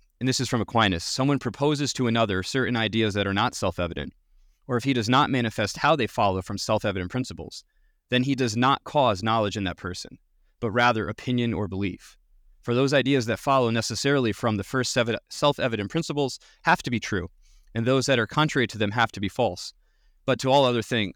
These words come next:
ideas, he can give his assent or not. So if we're studying something called Latin Grammar One, if we're studying, um,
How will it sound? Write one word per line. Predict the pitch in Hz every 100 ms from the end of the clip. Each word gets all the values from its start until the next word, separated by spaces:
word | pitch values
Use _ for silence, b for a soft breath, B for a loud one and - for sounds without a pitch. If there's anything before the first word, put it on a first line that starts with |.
| 117
ideas, | 107 110 123 113 87 85
he | - 117
can | 117
give | 98 101
his | 95
assent | 90 110 95
or | 92
not. | 87 85 - - _ _ _ _ _ _
So | - 135 113 -
if | 113 147
we're | 170 151 - - -
studying | - 143 131 110
something | 123 110 98
called | - 98 95
Latin | 104 95
Grammar | 95 87
One, | 85 - - -
if | 113
we're |
studying, | 104 - 107 98 90 - -
um, | 98 -